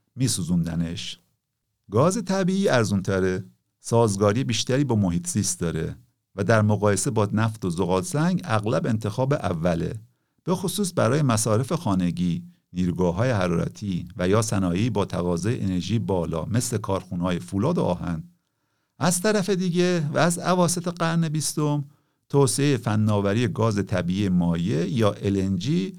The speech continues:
صادرات اونو به شکل متراکم فراهم کرده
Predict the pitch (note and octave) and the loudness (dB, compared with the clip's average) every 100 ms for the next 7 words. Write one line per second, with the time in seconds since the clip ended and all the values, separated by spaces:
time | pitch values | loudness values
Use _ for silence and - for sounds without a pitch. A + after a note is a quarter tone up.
0 | - _ - - C3 B2 C#3+ D#3+ - - | -20 _ -8 0 2 4 2 2 0 -2
1 | C#3 G#2+ G#2+ - A#2 F#2+ G2 G2+ A2 G#2+ | 2 2 0 0 -2 0 -2 0 0 0
2 | A2 F3 G3 F3 G#2 G#2 G2+ F2+ F2+ E2+ | 0 0 0 2 2 2 2 0 0 0
3 | F2+ F2+ G2+ | 0 -2 -4